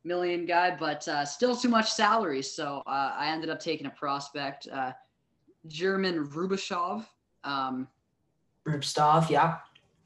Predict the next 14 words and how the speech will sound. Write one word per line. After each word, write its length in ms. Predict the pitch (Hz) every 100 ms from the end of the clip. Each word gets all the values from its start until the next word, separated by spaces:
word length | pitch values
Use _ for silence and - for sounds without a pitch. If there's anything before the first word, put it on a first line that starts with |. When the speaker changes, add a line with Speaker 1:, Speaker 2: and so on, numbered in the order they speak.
| _ - - _ _ _ _ _
Speaker 1:
Yeah. 160 | 143 160
Speaker 2:
German, 520 | 170 175 160 - 151
German 480 | 165 180 185 196 202
or 200 | 175 156
German, 540 | 165 175 185 185 -
German 320 | 160 214 233
Rubstov. 640 | 220 240 214 - 196 - -
I 200 | 156 165
also 280 | 165 165 165
Speaker 1:
I 20 |
was 100 | -
Speaker 2:
took, 100 | 170
Speaker 1:
gonna 120 | 165
say 200 | - 180